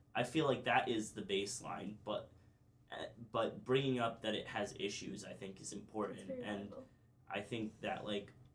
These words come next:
Speaker 1: it, it also is, like, it also sh-, shows that they're taking it into account more than just the, "Oh, checking off a box." It's,
Speaker 2: Yeah.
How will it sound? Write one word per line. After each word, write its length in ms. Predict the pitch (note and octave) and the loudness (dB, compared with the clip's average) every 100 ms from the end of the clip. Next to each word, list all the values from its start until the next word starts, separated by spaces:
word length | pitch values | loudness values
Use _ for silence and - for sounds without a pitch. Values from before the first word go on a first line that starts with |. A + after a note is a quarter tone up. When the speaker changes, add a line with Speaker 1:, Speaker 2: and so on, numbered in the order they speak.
| - - - | -20 -10 -2
Speaker 1:
it, 180 | C3+ C3 | -2 -2
it 80 | - | 2
also 380 | D3+ D#3 - C3 | 6 6 6 4
is, 140 | A2+ A2 | 4 2
like, 220 | G2 - - | 0 -2 -4
it 120 | A2+ B2+ | 4 6
also 320 | B2+ - A2 | 6 2 -2
sh-, 60 | - - | -2 -6
shows 480 | - B2+ A2+ G#2+ | -2 0 2 2
that 140 | G#2 - | 0 -6
they're 280 | G2 F#2+ - - - | -4 -4 -6 -12 -8
taking 320 | C3+ A#2 A2+ | -4 -2 0
it 120 | G#2 G#2 | 0 0
into 240 | G#2+ G2+ | 2 2
account 420 | - - G2 F#2 | 0 -4 -4 -2
more 160 | G2+ F#2+ | -4 -4
than 160 | G#2 G#2 | -4 -4
just 300 | - - - | -6 -10 -10
the, 200 | - - - - - | -12 -12 -16 -10 4
"Oh, 360 | D3 B2+ G#2 - - | 6 6 2 -6 -6
checking 400 | - G#2+ A2 G#2 | -4 -2 0 0
off 200 | G2+ G#2 | 0 -4
a 40 | |
box." 460 | F#2+ D#2 - - - | -4 -4 -4 -8 -4
It's, 240 | G2 | -2
Speaker 2:
Yeah. 80 | - | -2